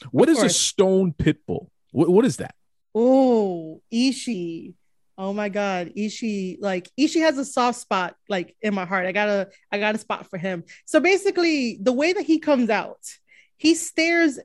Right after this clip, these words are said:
Speaker 2: daggers into your fucking soul, and you just wanna go hide. He's, like, the epitome of, like, a horror character just because of, like, how he looks at you.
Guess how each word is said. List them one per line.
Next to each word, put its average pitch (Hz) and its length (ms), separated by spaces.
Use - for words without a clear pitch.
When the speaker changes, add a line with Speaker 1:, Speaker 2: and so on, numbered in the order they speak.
Speaker 2:
daggers 254 540
into 240 440
your 190 200
fucking 285 440
soul, 196 640
and 190 240
you 196 80
just 220 200
wanna 233 280
go 240 160
hide. 269 500
He's, 277 200
like, 320 160
the 311 140
epitome 277 500
of, 233 140
like, 233 220
a 226 100
horror 320 320
character 185 580
just 262 200
because 277 380
of, 262 80
like, 240 240
how 226 220
he 226 120
looks 226 280
at 185 100
you. 180 240